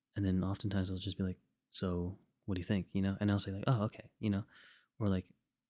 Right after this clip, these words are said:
I'm asked to, like, give feedback. I'll listen through the entire thing, and then I'll tell them the feedback when they're actually trying to look for, like, you know, live feedback, like, right when it happens. That's not really me. I like to, I like to absorb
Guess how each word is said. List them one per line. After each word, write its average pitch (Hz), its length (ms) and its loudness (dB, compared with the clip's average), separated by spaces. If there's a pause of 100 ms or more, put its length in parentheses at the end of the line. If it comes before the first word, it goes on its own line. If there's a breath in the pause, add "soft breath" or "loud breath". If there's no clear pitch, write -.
(580)
I'm 98 240 2
asked 98 200 2
to, 104 80 0
like, 90 180 -6
give 95 160 4
feedback. 98 520 0
I'll 104 160 0
listen 107 280 4
through 107 120 2
the 95 100 0
entire 131 720 0
thing, 101 360 -2 (1080)
and 104 160 4
then 107 140 4
I'll 98 100 2
tell 95 220 -2
them 92 140 -2
the 92 80 -2
feedback 104 480 -2
when 101 260 0
they're 92 300 0
actually 95 220 0
trying 95 180 -2
to 90 60 2
look 92 160 0
for, 95 120 -4
like, 85 120 -4
you 90 80 0
know, 82 140 -4
live 90 280 -6
feedback, 101 480 -2
like, 92 160 -4
right 92 260 -2
when 95 140 -2
it 95 60 -4
happens. 101 460 -6
That's - 340 -6 (100)
not 95 200 -2
really 82 180 -2
me. 87 200 -2
I 92 80 0
like 120 160 2
to, 98 260 -4 (960 soft breath)
I 123 60 -6
like 143 120 4
to 139 100 4
absorb 95 560 2